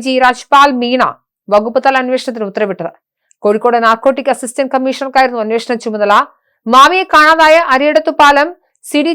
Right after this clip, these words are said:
ടവറിന് സമീപത്തെ സി സി ടി വി ദൃശ്യങ്ങൾ ഉൾപ്പെടെ ശേഖരിക്കുന്നതിൽ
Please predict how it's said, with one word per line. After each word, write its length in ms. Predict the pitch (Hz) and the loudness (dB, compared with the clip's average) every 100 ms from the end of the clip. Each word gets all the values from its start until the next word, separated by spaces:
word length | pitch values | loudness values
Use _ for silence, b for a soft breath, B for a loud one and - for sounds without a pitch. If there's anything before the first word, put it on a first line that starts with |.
| 339 | 0
ടവറിന് 320 | 311 320 330 330 | 0 0 -2 -4
സമീപത്തെ 400 | 311 302 302 311 311 | -4 -6 -4 -6 -6
സി 100 | 269 | -8
സി 60 | 320 285 | -6 -6
ടി 40 | 311 | -4
വി 40 | 285 | -4
ദൃശ്യങ്ങൾ 300 | 269 294 294 269 262 | -4 -4 -4 -6 -6
ഉൾപ്പെടെ 360 | 247 302 247 160 - _ _ - | -2 0 0 -2 -10 _ _ -4
ശേഖരിക്കുന്നതിൽ 720 | - 247 262 285 277 269 269 | 0 0 0 -2 -4 -4 -2